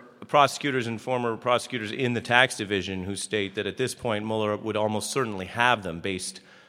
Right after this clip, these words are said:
on the progress of the investigation. So he has them. Uh, it would not be appropriate in the normal course for them to be released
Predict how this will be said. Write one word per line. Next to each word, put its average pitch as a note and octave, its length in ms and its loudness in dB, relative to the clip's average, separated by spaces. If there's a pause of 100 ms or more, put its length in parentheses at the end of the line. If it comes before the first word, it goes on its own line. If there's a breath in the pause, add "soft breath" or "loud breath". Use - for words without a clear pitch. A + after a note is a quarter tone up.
(180 loud breath)
on G#2 120 0
the G#2 80 -2
progress G#2+ 440 4
of G2+ 40 -8
the F#2+ 80 -4
investigation. F#2 760 -2 (360 loud breath)
So - 120 0
he E3 120 4
has C3+ 400 8
them. F#2 160 -10 (420 loud breath)
Uh, G2+ 360 2 (500)
it - 160 -6
would C#3+ 160 0
not D#3+ 260 6
be B2 500 -2 (440)
appropriate C#3+ 500 4
in A2 60 2
the A2 80 2
normal A2+ 260 4
course B2 320 0
for A2+ 120 -6
them G#2+ 160 0
to G#2 60 -4
be G2+ 120 -6
released A2+ 600 -4